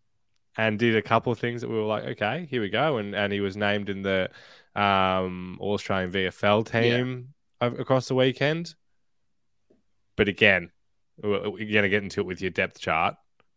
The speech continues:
Speaker 1: Where, like, who's he jumping over to get i-, into this team? And is that scope
Speaker 2: Mm.
Speaker 1: for improvement still there for him?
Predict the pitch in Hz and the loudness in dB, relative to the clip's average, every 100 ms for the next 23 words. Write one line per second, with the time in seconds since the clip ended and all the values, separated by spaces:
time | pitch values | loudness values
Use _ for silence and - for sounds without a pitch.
0 | _ _ _ - 101 98 90 92 - 95 | _ _ _ -6 0 0 0 -4 -2 -2
1 | 87 95 85 85 85 87 82 85 80 - | -2 -4 -2 -4 -4 -4 -2 -2 -4 -4
2 | 90 82 85 - 87 - 87 - 95 85 | -2 -2 -4 -10 -14 -10 -10 -6 -4 -4
3 | 82 - 104 104 98 107 98 - - - | -4 0 2 4 4 6 6 4 -6 -20
4 | _ _ _ - - 120 101 117 - - | _ _ _ -8 2 8 10 10 6 6
5 | 107 98 98 107 98 104 101 104 95 - | 4 6 4 2 0 4 4 2 -4 -4
6 | 95 95 107 123 123 147 151 | -4 -2 -2 -4 -4 -4 -4